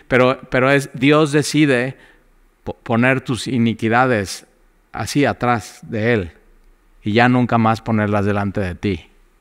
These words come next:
Y eso, o sea, eso es lo que, "Señor, te pido, no pon atrás de ti tus inequidades. Venga tu misericordia a encontrarnos". Eso es lo que necesita-,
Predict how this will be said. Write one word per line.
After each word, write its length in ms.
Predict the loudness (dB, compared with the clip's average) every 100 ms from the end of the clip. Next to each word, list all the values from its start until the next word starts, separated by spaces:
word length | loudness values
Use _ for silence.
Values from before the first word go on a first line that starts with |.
| _ _ _ _ -4
Y 120 | 0
eso, 260 | 2 0 -2
o 100 | -2
sea, 120 | 0
eso 120 | 0
es 100 | 0
lo 120 | -2 -2
que, 180 | -6 -10 -16 -20
"Señor, 500 | -6 -2 0 0 -2 -10 -20 _ _
te 120 | -10
pido, 380 | -10 -2 0 0
no 420 | 0 0 -2 -6 -14 _ -6
pon 260 | -2 0
atrás 600 | 0 0 0 0 -2 -14 _ _ -6
de 140 | -4
ti 200 | 0 -2
tus 280 | -2 -4 -2
inequidades. 920 | -2 -2 -4 -2 -2 -2 -4 -10 -20 _ _ _ _ _ _ _ _ _ _ _ _ _ _ -2
Venga 480 | 2 2 2 0 -6
tu 180 | -2 2
misericordia 840 | 2 0 0 -2 -2 -2 -2 0 0
a 20 |
encontrarnos". 720 | -2 -2 -2 0 0 0 -2
Eso 180 | -2 -2
es 80 | -2
lo 140 | -2
que 100 | -2
necesita-, 540 | -2 -4 -6 -6 -6